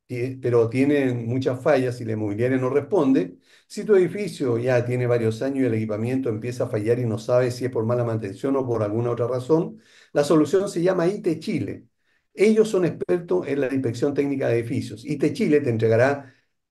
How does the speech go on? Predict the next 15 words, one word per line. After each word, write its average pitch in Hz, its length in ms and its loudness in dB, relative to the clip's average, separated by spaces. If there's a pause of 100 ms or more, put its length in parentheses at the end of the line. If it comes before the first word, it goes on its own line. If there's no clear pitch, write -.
(120)
eh, 135 280 4
un 170 160 -4
detallado 160 560 -2
informe 160 540 -2
del 123 160 -2
estado 147 360 0
en 135 60 -4
que 131 100 -6
se 131 140 -8
encuentra 139 420 -2
tu 131 120 -4
edificio 156 440 -2
y 131 80 0
cada 139 200 0
equipamiento 135 760 -2